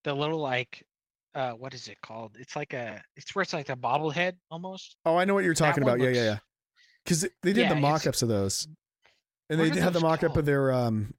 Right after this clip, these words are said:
Speaker 2: their, their, their troll or their goblin thing, whatever they had. Um, next question.
Speaker 1: I suddenly lost the word. <laughs>
Speaker 2: Uh, like Funko Pop almost looking thing, right?
Speaker 1: Yeah, Funko Pops. That's
Speaker 2: Let me,
Speaker 1: the
Speaker 2: hold
Speaker 1: <laughs>
Speaker 2: on.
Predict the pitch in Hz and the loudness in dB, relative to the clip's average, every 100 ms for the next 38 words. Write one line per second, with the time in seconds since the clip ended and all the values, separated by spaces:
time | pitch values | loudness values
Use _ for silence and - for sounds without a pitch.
0 | - 139 123 - 131 113 - 120 110 - | -2 0 0 0 0 0 -2 -2 0 2
1 | 143 143 143 139 139 123 117 - 120 104 | 4 4 2 0 -2 0 0 0 -2 0
2 | 110 139 139 131 131 123 135 135 120 123 | 0 0 0 0 0 2 2 2 2 2
3 | 123 - _ _ _ _ - 123 107 92 | -2 -6 _ _ _ _ 0 2 2 2
4 | 82 90 - _ _ _ _ _ _ _ | 0 -4 -10 _ _ _ _ _ _ _
5 | _ _ - 156 151 165 143 - 135 113 | _ _ -4 -2 0 2 2 2 0 0
6 | 190 107 190 131 135 - 135 127 127 113 | -2 -6 -4 -2 -2 -2 -10 -8 -8 -10
7 | - _ - - - - - _ 208 _ | -16 _ -12 -8 -8 -10 -20 _ -20 _
8 | _ _ _ _ _ _ _ _ - 165 | _ _ _ _ _ _ _ _ 0 2
9 | 156 165 - 220 165 - 110 107 104 104 | 4 2 2 0 2 2 0 0 0 0
10 | 107 98 87 87 117 - _ _ _ _ | 0 -2 0 0 0 -4 _ _ _ _
11 | _ - 294 294 240 - 247 247 233 180 | _ -4 2 2 2 -2 -8 -8 -6 -6
12 | 160 123 - - 180 170 196 175 170 143 | -4 -4 -4 -4 0 2 2 4 4 4
13 | - | 0